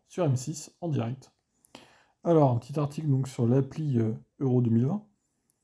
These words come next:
L'Italie affrontera l'Angleterre en finale de l'Euro deux mille vingt, dimanche à Wembley à vingt et une heures, donc à domicile pour l'Angleterre, encore une fois.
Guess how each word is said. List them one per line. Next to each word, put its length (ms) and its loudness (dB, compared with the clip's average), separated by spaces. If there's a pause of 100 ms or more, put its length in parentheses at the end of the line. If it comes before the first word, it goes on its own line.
(320)
L'Italie 300 4
affrontera 540 0
l'Angleterre 520 2
en 60 -4
finale 300 -2
de 100 -6
l'Euro 440 -4 (100)
deux 80 0
mille 160 2
vingt, 160 -4 (580)
dimanche 340 2
à 40 4
Wembley 580 2
à 60 -8
vingt 200 -4
et 60 2
une 80 4
heures, 120 0
donc 380 -4
à 80 -2
domicile 460 2
pour 120 -4
l'Angleterre, 420 0
encore 240 -2
une 80 0
fois. 360 -6